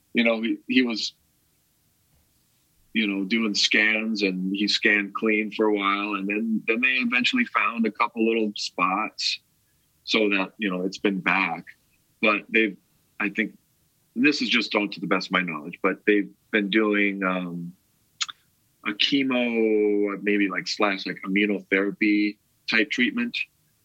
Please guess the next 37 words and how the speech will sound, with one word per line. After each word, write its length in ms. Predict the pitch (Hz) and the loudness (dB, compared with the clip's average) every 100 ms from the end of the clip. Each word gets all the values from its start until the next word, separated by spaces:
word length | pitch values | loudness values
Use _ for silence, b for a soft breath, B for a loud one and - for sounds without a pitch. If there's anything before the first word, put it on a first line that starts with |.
| _ _ _ | _ _ _
which 340 | - 113 - 127 | 0 2 2 2
isn't 320 | 127 117 98 | 2 0 0
the 120 | 107 | 0
same 420 | 98 - 117 113 104 | 2 2 2 0 -2
type 380 | - 107 107 - | 0 2 0 -2
of 160 | 101 - - | -4 -4 -8
chemos 720 | - 117 113 107 98 98 92 | -6 -2 0 2 2 0 0
that 200 | 104 95 | 0 0
he's 200 | 98 101 | -2 -2
been 240 | 87 104 95 | 2 0 2
on 300 | 92 92 85 | -2 -4 -4
before 580 | 87 - 101 98 95 | -8 -2 0 2 0
that 200 | 95 85 - - | -2 -6 -10 -2
cause, 300 | 90 85 80 | 0 0 -2
like, 200 | 87 82 90 | -4 -4 -6
neuropathy 640 | 85 82 - 87 92 90 | -2 -2 -4 -10 -8 -8
and 100 | 85 | -6
all 160 | 85 85 | -6 -4
that 160 | 87 | -6
other 200 | 87 85 85 | -8 -14 -6
nasty 380 | 90 87 - 85 | -4 -4 -4 -4
stuff 300 | - 90 87 | -2 -2 -4
that 180 | - - | -4 -6
you 60 | 82 | -4
get 180 | 95 | -4
with 120 | - - | -4 -4
that. 180 | 92 80 | -4 -4
So, 280 | - 90 85 B B B - | -4 -4 -6 B B B -4
but 80 | 113 | 0
he's 140 | 117 | 0
been 160 | - 127 | 2 2
on 140 | 120 | 2
a 40 | 110 | 0
different 480 | 120 135 139 123 - - - | 0 0 0 -2 -6 -10 -2
treatment 400 | 131 123 117 95 | 0 2 0 -2
program, 640 | - 110 104 104 101 98 - | 0 0 2 0 -2 -6 -4
and 460 | 101 98 98 92 | 0 2 0 -2